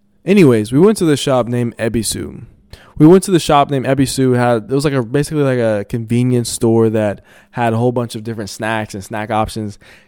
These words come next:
End up getting, like, ver-, my, my new favorite candy,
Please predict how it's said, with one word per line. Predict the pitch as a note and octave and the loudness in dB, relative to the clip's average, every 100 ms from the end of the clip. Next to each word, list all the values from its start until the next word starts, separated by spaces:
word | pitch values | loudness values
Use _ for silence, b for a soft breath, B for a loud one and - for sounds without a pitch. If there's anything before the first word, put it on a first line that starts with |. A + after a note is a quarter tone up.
| B | B
End | - C3+ | -8 -4
up | B2+ | -4
getting, | B2 B2+ B2 A#2+ | -2 -2 -2 -4
like, | A2+ A2 - - | -8 -8 -14 -20
ver-, | A#2+ A#2 C3 - | -10 -6 -6 -4
my, | B2+ A#2+ | -6 -4
my | B2 B2 | -4 -2
new | B2+ D3 E3 D#3 | 0 2 0 -2
favorite | - C#3 C3 B2 - | -4 -2 0 -2 -4
candy, | B2+ A#2+ A2+ | -4 -4 -4